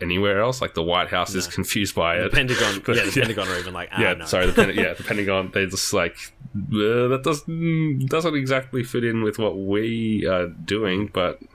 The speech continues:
Speaker 1: he
Speaker 2: Hmm.
Speaker 1: can s-, he can say whatever he wants 'cause he's the president. Um,
Speaker 2: That
Speaker 1: so,
Speaker 2: is true, he is.
Speaker 1: yeah, that's, that's kind of, uh, it's not a good s-, look when, uh, the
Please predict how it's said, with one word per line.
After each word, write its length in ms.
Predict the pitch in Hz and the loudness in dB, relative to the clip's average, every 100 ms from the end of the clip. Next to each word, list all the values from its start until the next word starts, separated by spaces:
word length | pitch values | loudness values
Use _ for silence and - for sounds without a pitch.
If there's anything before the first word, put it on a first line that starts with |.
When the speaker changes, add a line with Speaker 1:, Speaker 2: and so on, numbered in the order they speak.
| - - | -12 -6
Speaker 1:
he 80 | |
Speaker 2:
Hmm. 60 | 92 | -4
Speaker 1:
can 80 | 92 | -2
s-, 160 | - - | -4 -4
he 120 | 98 | -2
can 160 | 90 80 | -2 -2
say 180 | 87 | 0
whatever 200 | 85 82 | 0 0
he 60 | 82 | -2
wants 220 | 85 87 | -2 -4
'cause 160 | - 78 | -4 -4
he's 120 | 131 | -4
the 60 | - | -4
president. 360 | 101 92 82 - - - - - - | -4 -4 -8 -10 -10 -8 -8 -8 -2
Um, 180 | 87 82 | 0 2
Speaker 2:
That 80 | |
Speaker 1:
so, 80 | - | 2
Speaker 2:
is 120 | 98 | 2
true, 120 | - 131 | 2 0
he 80 | |
is. 60 | 107 | 2
Speaker 1:
yeah, 160 | 101 90 | 4 4
that's, 480 | - 123 - - | 2 2 2 0
that's 200 | 123 117 | 0 -2
kind 300 | - 127 110 | 0 2 4
of, 220 | 104 92 95 | 2 2 2
uh, 360 | 90 85 85 - - | 2 2 0 -4 -2
it's 360 | 104 - - 175 | 0 0 0 2
not 140 | 180 | 4
a 60 | 131 | 2
good 200 | 127 131 - - - | -2 -4 -18 -20 -14
s-, 220 | - - - | -10 -8 0
look 340 | 107 90 - | 0 0 -2
when, 260 | 95 87 87 | 0 0 2
uh, 220 | 87 85 - - | 2 0 -4 -6
the 340 | 90 82 82 | 0 0 -2